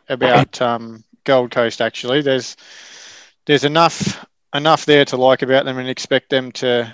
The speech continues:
to be on the rise. Uh, my big improver for them is Will Brodie. He's been on the list a few years, and,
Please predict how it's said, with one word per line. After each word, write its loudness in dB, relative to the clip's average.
to -8
be -4
on -4
the -6
rise. 2
Uh, 0
my 0
big 0
improver -2
for -6
them -2
is -6
Will -2
Brodie. -2
He's -4
been -2
on -6
the -8
list -6
a -8
few -4
years, 0
and, -12